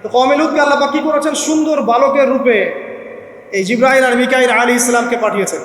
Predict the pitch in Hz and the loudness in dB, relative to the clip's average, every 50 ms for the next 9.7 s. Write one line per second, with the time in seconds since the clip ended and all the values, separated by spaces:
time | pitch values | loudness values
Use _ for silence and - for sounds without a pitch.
0 | - - - 240 226 220 233 285 285 - 277 269 - - - - - - - 220 | -8 -8 -6 -4 -2 -2 -2 -2 0 2 2 2 2 0 -4 -6 -10 -10 -4 -4
1 | 233 233 254 247 240 220 240 233 226 - 220 180 139 - - - - - - - | -2 0 0 0 0 0 0 -2 -2 -2 -2 -4 -4 -6 -8 -14 -16 -16 -18 -18
2 | - - - - - - - - - - - - - 175 175 208 208 202 190 180 | -20 -20 -20 -20 -20 -20 -20 -20 -20 -20 -20 -20 -14 -4 -2 -2 0 0 0 -2
3 | 180 - - - - - - - - - - - - - - - - - - - | -2 -4 -6 -12 -16 -18 -18 -18 -20 -20 -20 -20 -20 -20 -20 -20 -20 -20 -20 -20
4 | - - - - - - - - - 214 233 254 269 254 226 233 254 277 269 233 | -20 -20 -20 -20 -20 -20 -14 -6 -4 -2 0 2 2 2 2 2 2 2 2 2
5 | 269 254 247 254 254 247 262 269 277 269 262 247 269 254 269 262 262 247 233 294 | 2 2 2 2 2 2 2 2 0 0 0 0 0 0 0 0 0 0 0 0
6 | - 277 254 220 180 - - - - 202 214 233 247 240 240 254 233 226 226 226 | 0 2 2 2 0 -2 -4 -6 -4 -2 0 0 0 0 0 0 0 0 0 0
7 | 220 220 220 208 185 165 143 127 - - - 170 170 180 175 156 - - 131 127 | -2 -2 -2 0 0 0 -2 -2 -6 -10 -12 -12 -10 -8 -8 -10 -10 -12 -14 -14
8 | - - - - - - - - - - - - - - - - _ _ _ _ | -16 -20 -20 -20 -20 -20 -20 -20 -20 -20 -20 -20 -20 -20 -20 -20 _ _ _ _
9 | _ _ - 190 - - 214 214 214 214 220 220 - | _ _ -18 -12 -8 -4 -2 0 0 0 0 -2 -2